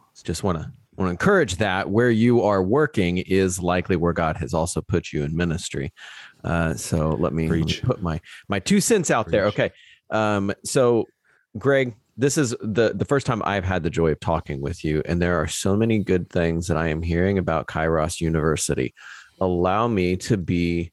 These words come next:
Speaker 1: not the naysayer. Allow me to be this person who's going to ask. There are likely people, either administrative types or seminary types,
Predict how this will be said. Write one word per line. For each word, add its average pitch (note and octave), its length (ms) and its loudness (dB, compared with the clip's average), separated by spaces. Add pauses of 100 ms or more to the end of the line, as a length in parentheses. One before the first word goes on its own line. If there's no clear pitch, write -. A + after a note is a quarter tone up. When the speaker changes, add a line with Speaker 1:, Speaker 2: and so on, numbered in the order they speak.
(160)
Speaker 1:
not F#2 240 -2
the A#2 60 2
naysayer. F#2+ 720 0 (440)
Allow G#2 380 2
me D3 160 0
to C3+ 80 0
be G#2 160 0
this - 220 -4
person F#2+ 400 -2
who's F#2 240 2
going F#2 320 0
to - 160 -4
ask. D2 520 -6 (1400)
There A2 240 2
are G#2 180 2
likely A#2 540 2
people, G2+ 540 -2 (360)
either G#2+ 300 2
administrative B2 800 0
types - 920 -8
or F2+ 500 2 (380)
seminary G2 960 0 (220)
types, - 520 -6